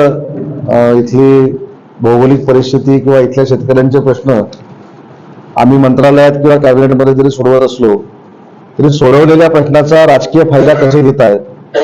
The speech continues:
याची माहिती माझ्यापेक्षा जास्त तुम्हाला आहे. एक साधं उदाहरण मी या पत्रकार परिषदेतनं देतो की काही दिवसापूर्वी आपल्याला माहीत असेल की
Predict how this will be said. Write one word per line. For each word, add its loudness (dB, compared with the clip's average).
याची 0
माहिती 2
माझ्यापेक्षा 2
जास्त 0
तुम्हाला 0
आहे. 0
एक -6
साधं 0
उदाहरण 2
मी 2
या 2
पत्रकार 0
परिषदेतनं -2
देतो -2
की 0
काही 2
दिवसापूर्वी 2
आपल्याला 2
माहीत 2
असेल 0
की 0